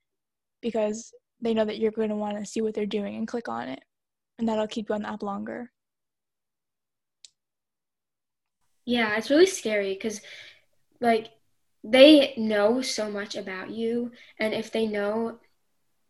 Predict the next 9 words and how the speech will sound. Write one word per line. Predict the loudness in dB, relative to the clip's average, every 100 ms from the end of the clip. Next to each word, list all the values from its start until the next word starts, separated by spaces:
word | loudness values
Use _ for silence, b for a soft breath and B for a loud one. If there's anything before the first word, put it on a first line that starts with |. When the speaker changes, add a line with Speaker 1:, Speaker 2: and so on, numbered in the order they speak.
| _ _ _ _ _ -2
Speaker 2:
like, | -2 0
in | 2
The | 2
Social | 0 -2 -2
Dilemma, | -4 -4 -2 0 0 B B -2
like, | 0 0
it | 0
literally, | 0 2 2 0 0
like, | -2 -4 -12